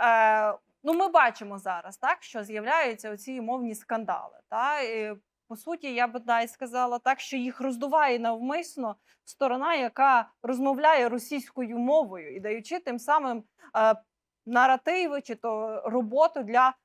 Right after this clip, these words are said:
російських пропагандистів. Якось можна на законодавчому рівні оце от питання врегулювати?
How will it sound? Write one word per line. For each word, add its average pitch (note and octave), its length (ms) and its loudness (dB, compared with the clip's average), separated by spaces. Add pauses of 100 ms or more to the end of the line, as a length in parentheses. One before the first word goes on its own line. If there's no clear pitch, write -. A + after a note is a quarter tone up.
(140)
російських B3+ 600 -8
пропагандистів. B3 960 0 (320)
Якось F4+ 400 0
можна G4+ 380 0
на E4 140 0
законодавчому C#4 800 0
рівні C#4+ 360 -4
оце A#3+ 340 -2
от A#3 180 -6
питання B3 400 -2
врегулювати? A3+ 960 0